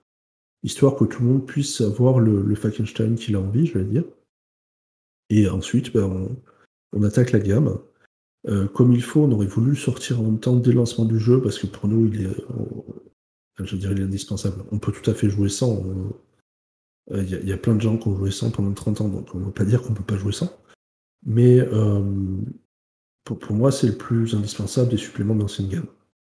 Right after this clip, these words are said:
C'est ce que, ce, ce dont on parlait tout à l'heure. Euh, c'est pour ça qu'on a voulu le sortir en premier. L'i-, l'idée, c'est vraiment de le, le faire redécouvrir, en fait.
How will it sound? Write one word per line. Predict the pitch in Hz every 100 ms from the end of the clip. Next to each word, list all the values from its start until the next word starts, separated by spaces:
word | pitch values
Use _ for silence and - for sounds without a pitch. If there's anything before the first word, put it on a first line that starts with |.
| _ _ _ _ _ _ _
C'est | - 104
ce | -
que, | - 95 90
ce, | 98 - -
ce | - 101
dont | 95
on |
parlait | - 95 95
tout | 98
à |
l'heure. | 95 131 110 - - - _ _ _ - 117
Euh, | 98 92
c'est | -
pour | - -
ça | 123
qu'on | 123 110
a | 92
voulu | 104 98
le |
sortir | - 104 - 107
en | 101
premier. | - 98 110 - _ _ _ _ _ _ _ _ 107
L'i-, | 107
l'idée, | 117 113 135
c'est | 139
vraiment | 104 104 120
de | 113
le, | 104 98
le | 101
faire | - 117 110
redécouvrir, | 104 104 - 104 110 95
en |
fait. | 92 - -